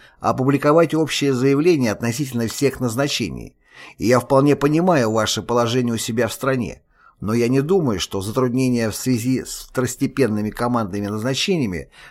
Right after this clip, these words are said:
на наших военных фронтах могут служить достаточным основанием для опубликования важного заявления о назначении маршала.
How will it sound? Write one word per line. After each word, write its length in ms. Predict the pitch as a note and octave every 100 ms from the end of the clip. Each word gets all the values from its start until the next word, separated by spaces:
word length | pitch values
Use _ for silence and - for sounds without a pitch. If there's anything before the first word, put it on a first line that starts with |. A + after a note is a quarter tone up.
| _
на 160 | G#2 B2
наших 340 | A2 G#2+ G#2
военных 480 | G#2 A2+ G#2 G2+ -
фронтах 540 | G2 A2+ - - - _ - -
могут 320 | - F3 E3 C#3+
служить 420 | C#3+ C#3 C3+ G#2+
достаточным 680 | B2+ - B2 C3 - B2+ A#2
основанием 640 | - C#3+ C#3+ C#3 A#2 G#2
для 180 | A2 A2+
опубликования 800 | A2+ B2 A2+ B2 B2 A#2+ A2+ A2
важного 460 | A#2 A2+ G#2 G#2+
заявления 640 | G2+ A#2 A#2+ C#3 B2 G#2 - - -
о 100 | -
назначении 580 | A2 G#2 G#2+ - A2+ G2+
маршала. 580 | F#2+ F#2 - G1+ -